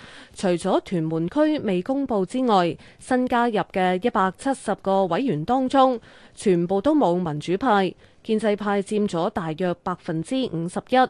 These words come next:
現任區議員大約係百分之六，而大約兩成四係喺二零一九年區議會選舉當中嘅四十個落敗者，透過委任進入建制。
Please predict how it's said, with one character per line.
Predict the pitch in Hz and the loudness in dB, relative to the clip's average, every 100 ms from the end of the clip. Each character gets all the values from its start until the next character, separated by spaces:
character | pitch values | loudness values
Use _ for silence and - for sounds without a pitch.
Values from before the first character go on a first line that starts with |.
| _ _ - _ | _ _ -20 _
現 | - 202 202 | -2 0 0
任 | 196 196 | 0 0
區 | 285 | 0
議 | 302 226 185 | -2 -2 -4
員 | 156 151 | -4 -4
大 | 151 165 165 | -6 -6 -4
約 | 180 175 | -4 -4
係 | 170 160 160 | -4 -6 -6
百 | 185 | -8
分 | - 160 | -6 -8
之 | 190 240 | -4 2
六， | 208 156 - - - - - | 2 2 -6 -20 -20 -16 -4
而 | |
大 | 214 226 | 0 2
約 | 226 233 226 | 4 2 2
兩 | 202 165 226 | 0 -2 -2
成 | - 135 | -4 -6
四 | 156 240 | -2 2
係 | 220 190 - - | 2 2 -8 -10
喺 | - 190 185 285 214 | -4 -2 -2 -2 -2
二 | 190 | -2
零 | 160 | -2
一 | 175 | -2
九 | 302 185 | 0 0
年 | 233 202 156 | 0 0 -2
區 | - | -4
議 | 285 247 202 | -4 -2 -2
會 | 170 175 | 0 -2
選 | - 175 214 | -2 -2 0
舉 | 180 | 0
當 | 180 269 269 | 0 0 0
中 | 269 269 262 | 0 0 0
嘅 | 208 185 | 0 0
四 | - 196 180 | -2 -4 -4
十 | 175 | -6
個 | - 185 | -2 -2
落 | 175 160 | 0 -4
敗 | - 170 | -4 -4
者， | 165 156 240 - - - - | -2 2 2 0 -10 -20 -4
透 | 254 254 | 0 2
過 | 254 247 | 4 2
委 | 220 170 262 | 2 0 0
任 | 277 170 170 | 0 0 -2
進 | 190 190 | -2 -2
入 | 160 | -2
建 | - 190 | -2 -2
制。 | 180 202 190 | 2 2 2